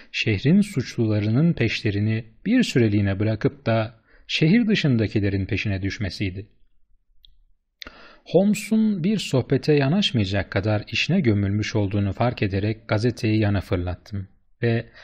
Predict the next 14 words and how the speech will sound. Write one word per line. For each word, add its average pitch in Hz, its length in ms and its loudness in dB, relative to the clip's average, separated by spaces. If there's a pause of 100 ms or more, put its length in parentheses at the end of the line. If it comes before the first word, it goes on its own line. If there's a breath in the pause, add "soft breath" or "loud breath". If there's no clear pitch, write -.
(120)
sandalyede 113 880 2
arkama 120 440 0
yaslanarak 104 640 -2 (240 soft breath)
derin 127 300 4
düşüncelere 120 600 2
dalıp 104 280 -4 (120)
uzaklara 101 500 -2
gittim. 98 440 -8 (760 loud breath)
Arkadaşımın 127 720 2
sesiyle 110 640 -2 (120)
düşüncelerimden 101 840 0
sıyrıldım. 90 600 -4 (1080 soft breath)
"Haklısın 123 600 2
Watson," 117 600 0